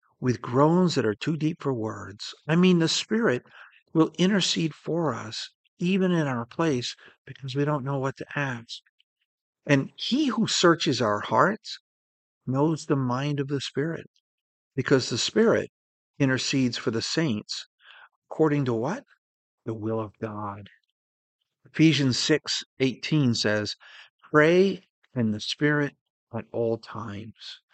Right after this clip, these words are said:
with every kind of prayer and petition. To this end, stay alert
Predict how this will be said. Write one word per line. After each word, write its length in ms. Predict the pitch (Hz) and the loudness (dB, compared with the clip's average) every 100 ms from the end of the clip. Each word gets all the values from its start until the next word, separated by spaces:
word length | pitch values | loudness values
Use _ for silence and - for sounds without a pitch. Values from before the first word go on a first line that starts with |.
| - - | -20 -4
with 180 | 190 - | 0 0
every 360 | 233 262 294 220 | 0 0 0 0
kind 320 | - 214 160 | 4 4 6
of 120 | 139 | 2
prayer 360 | - 135 117 104 | 4 4 4 2
and 120 | 101 | -2
petition. 640 | - - 101 - - - 110 _ _ _ _ _ _ _ - | -10 -8 -8 -6 -12 -14 -20 _ _ _ _ _ _ _ -2
To 60 | |
this 280 | 120 170 - | 4 4 6
end, 420 | 214 190 101 104 - _ _ _ | 4 4 0 -6 -14 _ _ _
stay 220 | - 127 143 | -6 0 2
alert 480 | 160 185 120 107 | 4 4 4 0